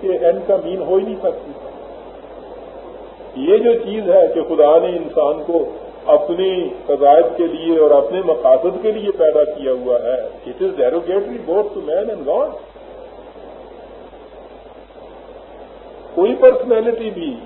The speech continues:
کسی دوسری پرسنالٹی کے لیے انسٹرومنٹ یا مینز نہیں ہو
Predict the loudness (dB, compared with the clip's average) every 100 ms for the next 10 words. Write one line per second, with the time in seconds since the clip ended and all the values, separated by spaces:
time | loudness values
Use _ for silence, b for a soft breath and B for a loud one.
0 | -18 -20 -20 -20 -20 -20 -20 -20 -20 -14
1 | -12 -8 -8 -6 -8 -6 -4 0 0 0
2 | -2 -2 -2 -8 -8 -8 -8 -10 -12 -12
3 | -18 -20 -20 -20 -20 -18 -18 -14 -2 0
4 | 0 -2 -6 -6 -8 -8 -8 -8 -6